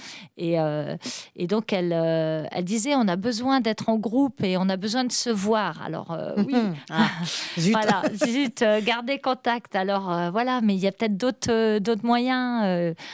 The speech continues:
Speaker 1: on essaye de trouver des, des, des, euh, des groupes, euh, WhatsApp, enfin voilà, il faut, il faut faire preuve d'agilité. Là, c'est, c'est ce qui se passe, hein.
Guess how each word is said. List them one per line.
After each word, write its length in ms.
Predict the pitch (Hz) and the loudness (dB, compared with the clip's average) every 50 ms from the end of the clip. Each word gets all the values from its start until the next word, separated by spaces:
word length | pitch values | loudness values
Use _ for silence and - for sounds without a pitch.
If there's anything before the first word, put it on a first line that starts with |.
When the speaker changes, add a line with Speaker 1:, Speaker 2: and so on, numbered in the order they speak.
| - - - - | -16 -16 -8 -6
Speaker 1:
on 60 | 185 | -4
essaye 240 | 185 180 - 196 185 | -4 -2 0 0 0
de 100 | 175 190 | 0 -2
trouver 380 | 185 - - 208 180 180 196 180 | -2 -2 -2 -2 0 0 0 2
des, 220 | 170 185 175 175 | 2 0 0 0
des, 300 | 170 180 175 175 170 165 | 0 0 0 0 0 -2
des, 240 | 156 165 160 156 156 156 | -4 -4 -4 -4 -4 -4
euh, 120 | 160 156 151 - - - - - - _ _ - | -4 -4 -6 -8 -14 -20 -20 -20 -20 _ _ -14
des 220 | 214 175 202 208 | -4 0 0 0
groupes, 420 | 175 180 170 214 240 254 220 - - 214 | 2 2 2 2 2 2 0 -2 -2 0
euh, 640 | 190 185 185 185 185 185 180 180 180 180 180 175 170 | 2 4 4 4 4 4 4 4 4 4 4 2 2
WhatsApp, 800 | 160 170 170 175 160 156 175 185 180 190 196 196 196 196 - - | 2 0 -2 -2 -2 -2 0 0 0 0 0 -2 -2 -4 -4 -6
enfin 300 | 170 165 170 - - 160 | -6 -6 -4 -4 -4 -2
voilà, 320 | 151 185 190 190 180 180 165 | -2 0 0 0 0 -2 -4
il 120 | 160 165 160 | -6 -8 -8
faut, 580 | - - - 175 170 165 165 165 165 160 165 | -10 -6 -4 -2 -2 0 0 2 2 2 2
il 140 | 160 170 196 | 2 0 -2
faut 160 | - - 208 | -2 0 -2
faire 240 | 190 - - 185 180 | -2 0 -2 -2 -4
preuve 340 | - - - 220 220 202 175 | -4 -4 -2 0 0 0 0
d'agilité. 720 | 175 202 190 190 - - 196 180 196 185 - - 147 - _ _ _ _ 180 | 0 0 0 0 -2 -2 -2 -2 -4 -4 -6 -8 -10 -10 _ _ _ _ -4
Là, 120 | 180 185 | -4 -2
c'est, 340 | 180 - - - 170 165 165 | -2 -4 -4 -4 -6 -6 -6
c'est 180 | - - - 175 | -6 -6 -6 -8
ce 80 | - | -6
qui 100 | - - | -6 -8
se 80 | 175 - | -8 -4
passe, 320 | - 165 151 160 - - - | -4 -2 -2 -2 -2 -2 -4
hein. 120 | 170 | -6